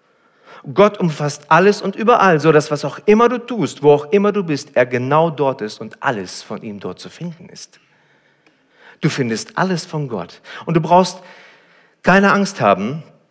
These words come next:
äh, wenn ich seine Allwissenheit anzapfe und du seine Allmacht möchtest. Oder wenn jemand seine Allgegenwart braucht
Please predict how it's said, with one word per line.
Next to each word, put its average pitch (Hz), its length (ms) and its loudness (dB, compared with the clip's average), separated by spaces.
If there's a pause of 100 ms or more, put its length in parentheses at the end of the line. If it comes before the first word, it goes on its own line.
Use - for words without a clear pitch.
(600)
äh, 110 240 2
wenn 131 200 2
ich 220 160 0
seine 131 320 0
Allwissenheit 123 600 0
anzapfe 95 580 -6 (840)
und 180 160 0
du 175 80 0
seine 123 260 0
Allmacht 123 400 -4
möchtest. - 460 -20 (1500)
Oder 170 220 6
wenn 170 120 2
jemand 170 300 4
seine 151 240 4
Allgegenwart 147 720 4
braucht 98 340 -2